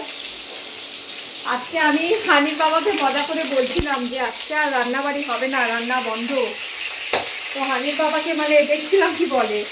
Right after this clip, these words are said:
বললো, "কেন বন্ধ?" আমি বললাম, "শরীর ভালো না, ঠান্ডা লেগেছে, এই জন্য বন্ধ রাখবো আজকে।" তোর বাবা বললো, "ঠিক আছে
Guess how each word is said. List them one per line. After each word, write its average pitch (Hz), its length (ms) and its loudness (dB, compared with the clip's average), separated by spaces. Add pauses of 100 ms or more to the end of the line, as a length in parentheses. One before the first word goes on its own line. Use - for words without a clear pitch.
(500)
বললো, 294 220 2
"কেন 302 300 2
বন্ধ?" 311 340 0
আমি 269 180 0
বললাম, 277 260 -2
"শরীর 277 260 -2
ভালো 269 200 0
না, 254 120 -2
ঠান্ডা 247 320 -4
লেগেছে, 269 360 -4
এই 240 140 2
জন্য 262 240 0
বন্ধ 226 260 0
রাখবো 233 320 0
আজকে।" 220 360 -4 (1160)
তোর 277 200 2
বাবা 254 280 6
বললো, 381 460 6 (920)
"ঠিক 370 240 2
আছে 392 280 4